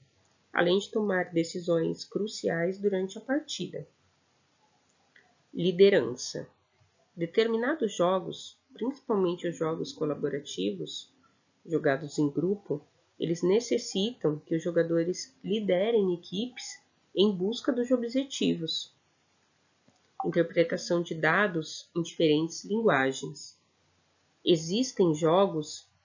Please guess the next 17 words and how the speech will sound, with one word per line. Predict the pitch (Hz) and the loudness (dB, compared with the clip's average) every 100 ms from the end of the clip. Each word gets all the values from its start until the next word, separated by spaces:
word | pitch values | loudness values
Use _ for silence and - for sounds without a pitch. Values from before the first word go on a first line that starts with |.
| _ | _
que | - - | -20 -8
contêm | 185 175 175 185 180 - | 0 0 2 2 2 0
inúmeras | 208 226 208 220 262 269 262 | 0 2 4 4 4 4 2
informações | 269 254 247 233 262 - 202 180 180 - - _ _ _ _ | 0 0 0 0 -2 0 0 2 -2 -10 -18 _ _ _ _
e | 185 196 | 2 2
eles | 214 202 | 4 2
exigem | 226 214 196 240 247 180 160 156 _ _ | 0 0 0 2 2 2 0 -2 _ _
que | - | -2
o | 175 | 0
jogador, | 185 175 160 160 185 208 170 _ _ _ _ _ - _ _ | 2 2 2 2 2 2 0 _ _ _ _ _ -20 _ _
eh, | - - | -4 2
as | 175 165 | 2 4
interprete. | 180 214 233 247 185 175 - - _ _ _ _ _ _ _ - _ | 0 0 0 2 2 0 -6 -8 _ _ _ _ _ _ _ -20 _
Jogos | 170 - 202 233 240 | -8 2 4 4 2
em | 196 180 | 2 2
outro | 165 165 160 | 2 0 0
idioma | 160 160 170 202 240 160 156 | -2 2 2 4 2 0 -4